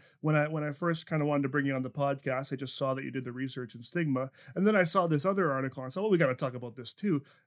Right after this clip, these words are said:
But after our conversation today, I, I mean, and, and, and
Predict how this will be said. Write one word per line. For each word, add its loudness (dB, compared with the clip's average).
But 6
after 4
our 0
conversation -2
today, -2
I, -4
I -2
mean, 0
and, -10
and, -10
and -8